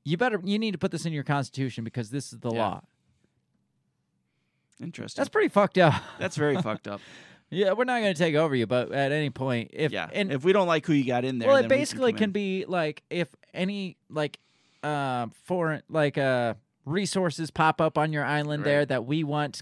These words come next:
Speaker 2: Yeah.
Speaker 1: claim to,
Speaker 2: And we
Speaker 1: uh,
Speaker 2: ask for 'em, but the guy won't give 'em to
Speaker 1: yeah,
Speaker 2: us,
Speaker 1: then we can
Speaker 2: then
Speaker 1: come in and intervene.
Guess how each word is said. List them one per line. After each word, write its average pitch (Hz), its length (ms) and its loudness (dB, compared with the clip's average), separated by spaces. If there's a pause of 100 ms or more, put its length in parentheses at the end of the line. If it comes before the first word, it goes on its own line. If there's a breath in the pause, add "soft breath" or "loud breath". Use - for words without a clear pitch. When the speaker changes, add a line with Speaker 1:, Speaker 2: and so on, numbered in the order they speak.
Speaker 2:
Yeah. 143 140 0
Speaker 1:
claim 151 160 -2
to, 160 480 0
Speaker 2:
And 156 160 2
we 165 140 4
Speaker 1:
uh, 151 40 6
Speaker 2:
ask 151 200 4
for 170 160 4
'em, 160 60 0
but 147 100 -2
the 120 80 -8
guy 139 160 2
won't 135 180 0
give 127 140 -2
'em 139 140 -2
to 143 160 0
Speaker 1:
yeah, 143 80 6
Speaker 2:
us, 151 120 4
Speaker 1:
then 175 180 4
we 190 120 0
can - 180 -2
Speaker 2:
then - 20 0
Speaker 1:
come 180 160 4
in 165 80 -2
and 160 220 0
intervene. 135 440 0